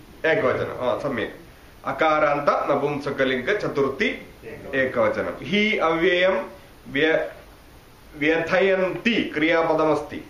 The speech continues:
व्यथ् इति अस्ति धातु. धातु, धातु किं? व्यथ् इति अस्ति. पठति इत्यस्य पठ् इति भवति किल? एवं व्यथयन्ति इत्यस्य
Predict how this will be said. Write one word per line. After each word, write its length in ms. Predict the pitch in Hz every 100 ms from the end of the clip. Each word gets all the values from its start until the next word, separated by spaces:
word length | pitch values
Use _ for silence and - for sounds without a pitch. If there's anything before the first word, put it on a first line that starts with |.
| 117
व्यथ् 760 | 139 160 165 165 - - -
इति 200 | 135 139
अस्ति 500 | 143 139 - 151 - - -
धातु. 320 | 120 123 117 107
धातु, 580 | - - - - -
धातु 360 | 147 147 139 -
किं? 120 | 127 - - - - - - - - - 113
व्यथ् 760 | 127 147 - - - - -
इति 180 | 123 127
अस्ति. 340 | 113 - - - - - - - - - - -
पठति 360 | 139 170 170
इत्यस्य 600 | 190 190 175 190 226 - -
पठ् 360 | 170 170 -
इति 120 | 147 180
भवति 300 | 170 156 131
किल? 140 | 151 151 - -
एवं 280 | 139 175 139
व्यथयन्ति 720 | 139 135 147 147 143 139 160
इत्यस्य 680 | 170 170 170 165 190 -